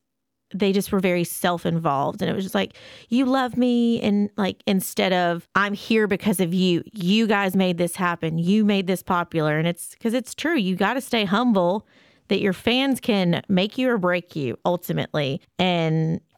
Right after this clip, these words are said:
last one I'll talk on, um, 'cause obviously I can talk about concerts all day long. My husband and I, uh, we were, I think we were just dating at that point.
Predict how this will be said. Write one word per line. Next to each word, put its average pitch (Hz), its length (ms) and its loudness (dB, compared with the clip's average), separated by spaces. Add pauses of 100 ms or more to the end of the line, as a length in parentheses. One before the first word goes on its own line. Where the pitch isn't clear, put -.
(120)
last 208 340 0
one 208 80 2
I'll 190 100 2
talk 180 300 0
on, 175 400 0
um, 170 220 0
'cause 180 120 -6
obviously 175 320 -4
I 170 40 -2
can 180 80 -2
talk 165 140 -2
about - 140 -4
concerts 185 320 -4
all 180 100 -2
day 175 100 0
long. 170 320 0 (240)
My 185 160 2
husband 233 320 2
and 214 100 2
I, 196 360 2
uh, 175 120 0
we 190 140 2
were, 180 180 0
I - 480 -20
think 220 100 -4
we 220 60 0
were 208 60 0
just 170 180 -6
dating 165 300 0
at 165 80 -4
that 170 200 -2
point. 170 320 -2